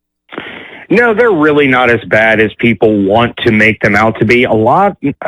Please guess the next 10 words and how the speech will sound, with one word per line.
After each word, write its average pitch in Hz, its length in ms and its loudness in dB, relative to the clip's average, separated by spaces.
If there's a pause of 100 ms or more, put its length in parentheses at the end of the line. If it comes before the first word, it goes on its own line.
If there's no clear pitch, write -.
(120)
a - 240 -2
lot 165 300 2
of 165 80 0
the 135 80 0 (100)
sacks 127 340 0
that 107 120 -4
we 107 200 -2
saw 110 200 2
last 107 440 -2
year 113 320 0